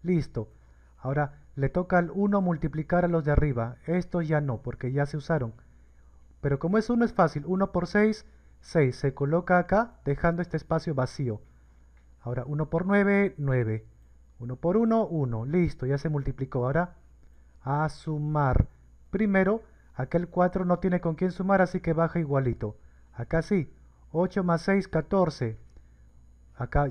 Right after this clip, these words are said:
lleva un uno y acá el cuatro de catorce. Ahora acá uno más siete más nueve. Si sumamos sale diecisiete. También lleva uno y el siete acá. Listo. Ahora acá uno más el uno que llevaba sería dos.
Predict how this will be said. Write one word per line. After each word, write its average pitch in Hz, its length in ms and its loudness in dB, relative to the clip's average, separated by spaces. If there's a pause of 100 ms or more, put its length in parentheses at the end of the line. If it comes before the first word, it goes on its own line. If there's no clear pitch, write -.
lleva 147 260 2
un 208 100 2
uno 233 300 4
y 180 100 4
acá 151 240 2
el 165 140 0
cuatro 123 480 0
de 185 360 0
catorce. 131 760 -2 (680)
Ahora 127 180 -2
acá 147 200 0
uno 196 260 2
más 156 200 2
siete 190 260 0
más 147 260 0
nueve. 196 380 2 (440)
Si - 220 -8
sumamos 202 540 0
sale 180 220 2
diecisiete. 143 800 0 (340)
También 135 320 0
lleva 131 320 2
uno 208 380 0
y 139 120 0
el 131 140 2
siete 135 400 -2
acá. 175 360 0 (760)
Listo. 160 460 -2
Ahora 139 180 0
acá 175 320 0 (260)
uno 202 380 0
más 143 340 0
el 156 140 -2
uno 180 200 -2
que 170 140 0
llevaba 180 420 2
sería 139 360 2
dos. 196 400 -2